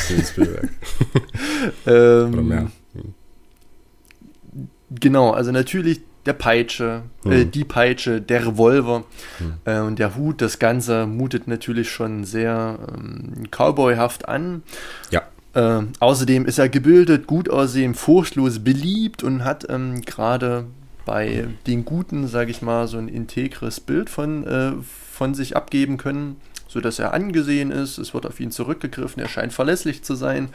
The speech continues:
Speaker 2: Ähm, und ja, ist d-, damit natürlich mit diesen ganzen Attributen so der Prototyp eines amerikanischen Helden.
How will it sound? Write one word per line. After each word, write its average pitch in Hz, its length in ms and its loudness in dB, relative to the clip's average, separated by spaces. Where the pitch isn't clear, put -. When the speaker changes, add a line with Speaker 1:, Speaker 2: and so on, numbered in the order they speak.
Speaker 2:
Ähm, 110 640 -2
und 110 840 2
ja, 117 560 4
ist - 300 -2
d-, 120 160 2
damit 170 380 4
natürlich 151 400 0
mit 131 120 -2
diesen 123 220 -4
ganzen 131 280 -2
Attributen 127 680 -6
so 123 220 -4
der 120 260 -2
Prototyp 131 920 -2
eines 123 380 -2
amerikanischen 110 800 -4
Helden. 151 440 -4